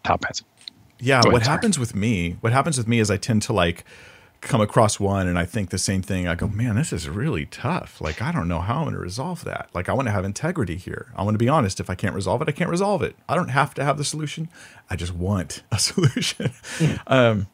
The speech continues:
Speaker 2: and so what, what I end up doing is then I'll spend a lot of time on that one issue and then I resolve it and then it, like, goes off my list. And so what tends to happen is not that I have a list of ones I can't resolve.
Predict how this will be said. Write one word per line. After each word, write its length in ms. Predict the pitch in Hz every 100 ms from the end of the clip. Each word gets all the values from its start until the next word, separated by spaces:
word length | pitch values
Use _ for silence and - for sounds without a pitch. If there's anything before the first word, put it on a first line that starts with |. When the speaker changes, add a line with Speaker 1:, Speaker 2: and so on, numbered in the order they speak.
| _ _ - - -
Speaker 2:
and 160 | 123 110
so 180 | - 123
what, 220 | 123 120
what 160 | 120
I 40 | 123
end 100 | 123
up 80 | 107
doing 180 | 139
is 80 | 113
then 100 | 104
I'll 60 | 98
spend 180 | - 107
a 40 |
lot 80 | 90
of 80 | 90
time 220 | 110 101
on 40 |
that 140 | 87 76
one 160 | 92
issue 400 | 90 - 87 90 -
and 120 | 101
then 60 | 92
I 40 |
resolve 420 | 87 87 98 127 92
it 220 | 82 -
and 120 | 101
then 80 | 95
it, 120 | 90
like, 140 | 90 82
goes 160 | 98
off 180 | 87 82
my 120 | 82
list. 420 | 82 80 - - - _ _ _ _ _ -
And 180 | 101 92
so 480 | 113 101 95 92 -
what 280 | 113 117
tends 260 | - 170 190
to 80 | 135
happen 300 | 104 110 101
is 100 | 92
not 200 | 104 110
that 100 | 117
I 60 |
have 140 | 110 92
a 60 |
list 300 | 85 98 -
of 100 | 95
ones 220 | 95 92 92
I 80 |
can't 240 | - 98 -
resolve. 500 | 90 80 98 107